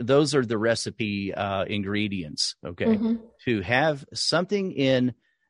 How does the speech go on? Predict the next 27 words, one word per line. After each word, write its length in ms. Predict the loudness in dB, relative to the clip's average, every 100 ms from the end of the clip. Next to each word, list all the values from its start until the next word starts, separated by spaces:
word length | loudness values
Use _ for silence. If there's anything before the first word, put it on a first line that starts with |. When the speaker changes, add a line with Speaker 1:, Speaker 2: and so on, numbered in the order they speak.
| -14
Speaker 1:
that 360 | 0 0 0 -4
particular 480 | -4 -2 0 0
formula 560 | 0 0 2 2 0 0
working, 600 | 2 0 0 -6 -8 -12 _ _ _ _
uh, 240 | -8 -6 -6
I 80 | -4
think 180 | -4
is 140 | -4 -6
necessary. 480 | -6 -6 -10 -10 -4
That's 260 | -4 -4
the 80 | -8
preparation, 720 | -2 -2 0 -2 -2 -6 -12
right? 240 | -12 -12 -14 _ _ -10
But 80 | -4
Speaker 2:
Mm-hmm. 120 | 0
Speaker 1:
there's 200 | 2 0
something 340 | -2 -2 -2 0
else 260 | -2 0
that 120 | -2
has 240 | 0 -2 -4
to 120 | -8
happen. 440 | -6 -8 -10 -14 _ _ -8
You 120 | -4
have 220 | 0 -2 -2
to 100 | -4
do 260 | 2 2
something 640 | 2 -2 -2 -2 -4 -4